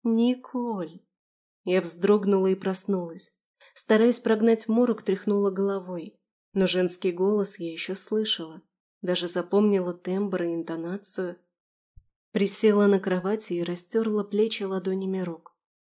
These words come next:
Всё-таки свежо. Вылезла из-под одеяла и нырнула в свой бордовый халатик. Ещё вчера вечером Латта принесла кувшин и неглубокий таз.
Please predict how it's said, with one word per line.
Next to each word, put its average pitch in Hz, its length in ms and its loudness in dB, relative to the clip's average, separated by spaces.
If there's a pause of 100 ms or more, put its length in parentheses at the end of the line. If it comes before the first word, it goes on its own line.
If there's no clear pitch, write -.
(120)
Всё-таки 202 460 -2
свежо. 175 540 -6 (540)
Вылезла 190 560 2
из-под 175 380 -4
одеяла 180 580 -4 (240)
и 233 100 2
нырнула 247 460 4
в 247 60 -10
свой 202 280 -2
бордовый 180 480 -6
халатик. 170 760 -12 (600)
Ещё 247 200 2
вчера 247 300 2
вечером 220 520 0
Латта 214 320 -2
принесла 196 540 0
кувшин 214 460 -2
и - 160 -4
неглубокий 196 720 -2
таз. - 480 -12